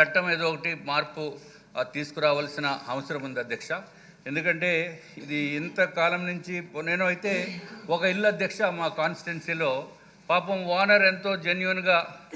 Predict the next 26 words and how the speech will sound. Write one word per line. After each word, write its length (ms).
అద్దెకి 320
ఇచ్చిన 240
తర్వాత, 480
వాళ్ళు, 800
ఆ, 200
దాంట్లో 420
పదిహేను 420
సంవత్సరాలు 380
అయింది, 180
అధ్యక్ష, 260
ఇల్లు 140
ఖాళీ 280
చేయట-, 580
చేయటం 240
లేదు. 140
నా 180
దగ్గరికి 400
వచ్చి 380
మొరపెట్టుకుంటే, 840
ఇదివరకు 340
రెండు 260
వేల 180
పద్నాలుగు 560
నుంచి 380
పంతొమ్మిది 460
వరకు 440